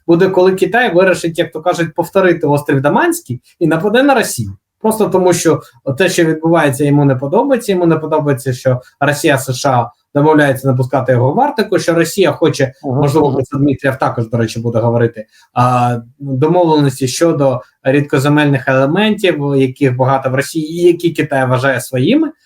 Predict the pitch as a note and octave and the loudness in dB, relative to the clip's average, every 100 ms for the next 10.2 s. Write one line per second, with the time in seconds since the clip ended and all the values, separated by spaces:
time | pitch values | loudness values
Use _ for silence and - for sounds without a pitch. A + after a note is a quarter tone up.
0 | _ D3 F#3+ G3 F3 F#3+ D#3+ D3 C#3+ D3 | _ -2 0 2 0 0 0 0 -2 0
1 | C3+ C3+ F#3 F#3 F3+ F3 D#3 D3+ C#3+ D3 | -2 0 0 0 0 0 0 0 -2 -2
2 | D3 C#3 B2+ C#3 C#3 C#3+ D3 F3+ D4 A#3 | 0 0 -2 -2 0 0 -2 -2 0 0
3 | D#3+ D3 E3 F3 D#3+ - C#3+ - - _ | 0 0 2 2 0 -4 -8 -10 -14 _
4 | - F3 F3+ E3+ F#3 F3+ C#3+ D3 C#3+ D3 | -6 -2 -2 0 2 0 0 -2 0 0
5 | C#3+ B2+ G#2+ G2 - _ _ _ _ - | 2 0 0 -4 -14 _ _ _ _ -4
6 | B2+ D3+ A#3+ A#3 A3 A3 G#3+ F#3 E3 E3 | -2 -2 2 2 4 4 2 2 2 2
7 | D#3 D#3 D#3 - E3 F#3+ F3+ D3+ - _ | 2 0 -2 -2 -2 0 0 0 -4 _
8 | _ - C#3+ - E3+ D3+ D3 E3 D#3 D3 | _ -4 -4 0 2 2 2 2 2 2
9 | C#3+ C#3+ C3 - - C#3 C3 A#2+ B2+ A#2+ | 2 2 2 -2 0 0 0 0 -2 -4
10 | A#2 G2+ | -8 -10